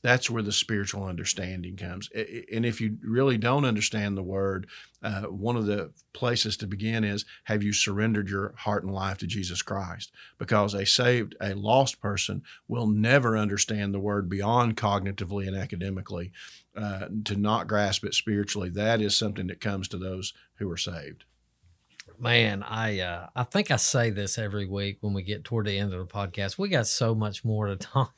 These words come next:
Speaker 2: <laughs> about.
Speaker 1: Yeah, there's a lot.
Speaker 2: Uh,
Speaker 1: <laughs>
Speaker 2: but, uh, uh, anything in closing you wanted to add?
Speaker 1: Let me add one thing.
Speaker 2: Yeah.
Speaker 1: Uh, because, uh, you know, I, I, I know a lot. I was a teacher. I was a high school teacher for five years.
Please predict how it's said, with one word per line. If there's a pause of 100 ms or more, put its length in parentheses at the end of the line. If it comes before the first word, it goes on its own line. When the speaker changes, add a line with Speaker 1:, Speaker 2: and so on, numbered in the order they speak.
(120)
Speaker 2:
<laughs>
about.
Speaker 1:
Yeah,
there's
a
lot. (120)
Speaker 2:
Uh, (240)
Speaker 1:
<laughs>
Speaker 2:
but,
uh, (520)
uh,
anything
in
closing
you
wanted
to
add? (100)
Speaker 1:
Let
me
add
one
thing.
Speaker 2:
Yeah.
Speaker 1:
Uh,
because,
uh, (100)
you
know,
I, (200)
I, (300)
I
know
a
lot.
I
was
a
teacher.
I
was
a
high
school
teacher
for
five
years.